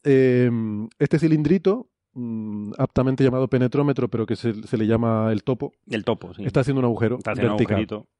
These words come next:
Speaker 2: y está funcionando y ahí se ha encontrado con una piedrita. No debería haber muchas, pero, sin embargo, se la ha encontrado, ah, se ha inclinado quince grados sobre el, de, de la vertical y ha seguido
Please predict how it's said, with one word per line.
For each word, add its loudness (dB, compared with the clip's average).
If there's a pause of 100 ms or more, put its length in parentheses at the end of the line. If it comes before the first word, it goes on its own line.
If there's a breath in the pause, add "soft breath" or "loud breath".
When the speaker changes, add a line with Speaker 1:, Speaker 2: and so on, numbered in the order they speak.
(160)
Speaker 2:
y -12
está -4
funcionando -4
y -2
ahí 0
se -8
ha -6
encontrado -4
con -6
una -4
piedrita. -4 (1300)
No -6
debería 0
haber 0
muchas, -4
pero, -6 (920)
sin -10
embargo, -6
se -10
la -2
ha -2
encontrado, -2
ah, -6
se -8
ha 0
inclinado 0
quince -6
grados -4 (380)
sobre -6
el, -10
de, -10
de -6
la 0
vertical -2
y -2
ha -4
seguido -8